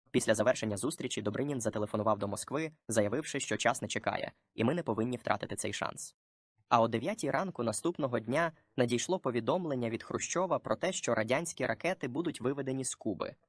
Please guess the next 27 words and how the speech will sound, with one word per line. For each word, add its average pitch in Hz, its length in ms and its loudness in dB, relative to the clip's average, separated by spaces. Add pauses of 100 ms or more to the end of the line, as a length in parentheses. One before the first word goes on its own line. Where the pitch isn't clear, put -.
(300)
Кризу 160 360 0
було 131 260 0
вичерпано. - 640 0 (800)
Хоча 110 220 4
в - 60 -2
той 107 160 0
час 113 320 0
їхні 113 280 -2
уряди 107 300 0
критикували 104 640 2
за 101 120 -4
торгівлю 98 400 -4
з 92 60 -6
ворогом, 113 460 0 (200)
сучасний 156 520 0
історичний 117 640 -2
аналіз 107 460 0
демонструє 104 520 0
велике 107 360 0
захоплення 101 600 0
здатністю 101 540 0
Кеннеді 107 600 -2
і 117 80 -2
Хрущова 113 560 0 (200)
дипломатично 107 600 0
розв'язати 101 480 0
кризу. - 380 -4